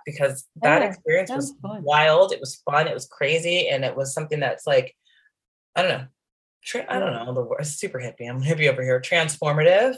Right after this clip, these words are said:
Speaker 1: just in a different way, you know? And I
Speaker 2: Yeah,
Speaker 1: like
Speaker 2: yeah.
Speaker 1: the team aspect of, like,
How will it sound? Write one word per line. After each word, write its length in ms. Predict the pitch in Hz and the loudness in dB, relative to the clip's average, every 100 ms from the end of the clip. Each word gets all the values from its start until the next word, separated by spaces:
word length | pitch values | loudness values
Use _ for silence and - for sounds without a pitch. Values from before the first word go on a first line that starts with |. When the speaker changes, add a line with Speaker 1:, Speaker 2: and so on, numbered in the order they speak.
| - | -4
Speaker 1:
just 200 | 185 214 | -6 -2
in 60 | |
a 80 | 190 | 0
different 340 | 185 226 175 151 | 0 0 2 4
way, 400 | 302 - 117 139 | 6 6 4 -2
you 80 | 151 | 2
know? 140 | 160 | 2
And 100 | 160 | 4
I 60 | 156 | 4
Speaker 2:
Yeah, 60 | |
Speaker 1:
like 240 | 202 285 254 | 4 4 2
Speaker 2:
yeah. 300 | 262 285 254 | 0 -4 -6
Speaker 1:
the 120 | 214 | -8
team 100 | 233 - | -4 2
aspect 560 | 170 - - 147 147 | 2 2 2 2 2
of, 180 | 151 147 | 0 2
like, 200 | 143 135 | 0 -2